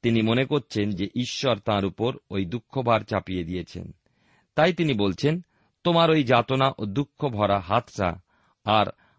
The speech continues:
আমার উপরে চেপে রেখো না, হাতটা সরিয়ে নাও। আমি তোমার সম্মুখ থেকে লুকিয়ে পড়ব না।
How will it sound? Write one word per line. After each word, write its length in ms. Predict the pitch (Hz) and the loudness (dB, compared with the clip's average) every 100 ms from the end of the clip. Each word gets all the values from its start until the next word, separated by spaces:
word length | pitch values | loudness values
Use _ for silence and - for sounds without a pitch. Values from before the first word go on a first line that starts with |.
| _ | _
আমার 320 | 110 120 147 | 0 2 2
উপরে 260 | 135 110 95 | 0 -2 -4
চেপে 320 | - 113 117 | -4 -4 -2
রেখো 260 | 98 - 92 | -2 -4 -6
না, 240 | 87 87 _ _ _ | -8 -10 _ _ _
হাতটা 380 | - 113 - 110 | -2 -2 0 -6
সরিয়ে 400 | - 110 135 143 | -4 -4 -2 -2
নাও। 280 | 87 80 85 _ _ _ _ _ _ | -4 -10 -18 _ _ _ _ _ _
আমি 220 | 113 147 | 2 2
তোমার 240 | 156 151 139 | 2 2 2
সম্মুখ 440 | - 131 131 135 | 2 0 0 -4
থেকে 260 | - 123 113 | -4 -2 0
লুকিয়ে 360 | 104 110 135 | 0 -2 -2
পড়ব 340 | 117 92 87 92 | -2 -4 -6 -8
না। 160 | - | -10